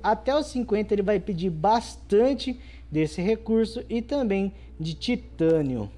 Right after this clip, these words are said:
Então, aqui é uma das coisas que serve esse recurso, pra você estar aí aumentando o nível das suas armaduras e arma no Zahid, beleza?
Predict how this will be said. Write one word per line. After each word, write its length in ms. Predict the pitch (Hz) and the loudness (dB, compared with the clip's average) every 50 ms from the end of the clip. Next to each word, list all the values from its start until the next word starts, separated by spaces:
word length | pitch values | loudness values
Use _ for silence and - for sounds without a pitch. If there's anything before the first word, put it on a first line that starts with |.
| - - - - - - - - - - - - - - - - - - | -18 -20 -18 -18 -18 -18 -18 -18 -20 -20 -20 -20 -20 -20 -20 -20 -16 -6
Então, 300 | - 302 302 302 311 311 - | -2 0 2 2 0 -2 -4
aqui 400 | - 220 240 226 - - 254 254 | -2 0 0 0 0 0 2 4
é 80 | 240 233 | 4 6
uma 160 | 233 233 240 | 4 4 4
das 220 | 220 233 220 226 - | 4 2 2 2 2
coisas 260 | - 202 196 202 190 | 0 0 0 0 -2
que 140 | - 240 220 | -6 -6 -6
serve 440 | - - 175 156 151 156 185 160 | -2 0 0 2 0 0 0 -2
esse 200 | 156 156 156 175 | -2 0 0 2
recurso, 500 | 190 185 180 185 - 226 226 190 - 151 | 2 2 2 0 0 2 2 2 0 -2
pra 140 | - 147 139 | -6 -6 -6
você 220 | 139 139 - 156 151 | -6 -6 -6 -6 -6
estar 180 | - - 160 | -2 0 0
aí 160 | 156 156 156 - - - - - - - | 2 0 0 -2 -8 -16 -16 -16 -6 0
aumentando 640 | - 226 247 262 269 262 240 - - 196 202 208 208 | 2 2 4 4 4 2 2 2 2 2 4 4 2
o 40 | 196 | 2
nível 280 | 185 170 160 156 160 | 2 2 0 0 0
das 200 | 156 160 156 151 | 0 0 -2 -2
suas 320 | - - 165 151 151 147 156 | 0 0 0 2 2 2 2
armaduras 600 | 160 170 185 214 226 196 208 220 214 220 220 233 | 2 2 4 2 2 2 4 4 4 4 4 4
e 60 | 277 | 4
arma 380 | 262 247 233 220 208 208 214 - - - - - - - - - | 4 4 4 4 4 2 -2 -6 -10 -16 -18 -18 -18 -12 -6 0
no 180 | 196 208 202 202 | 2 4 4 4
Zahid, 720 | 190 214 240 226 196 175 151 139 131 120 110 110 117 107 | 4 4 4 6 4 4 2 0 -2 -2 -4 -6 -6 -6
beleza? 640 | 110 110 113 139 180 214 240 233 233 247 247 233 | -4 -2 0 2 4 4 4 4 4 2 0 -2